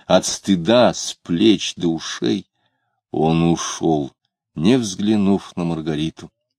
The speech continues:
не сказав ей ни слова. А она проводила его укоризненным восклицанием: «Фу, как нехорошо,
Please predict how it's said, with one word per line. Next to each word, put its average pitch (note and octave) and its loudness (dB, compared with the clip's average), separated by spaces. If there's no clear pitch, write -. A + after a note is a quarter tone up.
не D2+ -6
сказав D#2 0
ей A2+ -8
ни G#2 -4
слова. E2+ -4
А A2 8
она D#3+ 6
проводила F2 4
его F2+ 6
укоризненным E2 0
восклицанием: D2 -4
«Фу, D#3+ 4
как D#3 4
нехорошо, A#2+ 2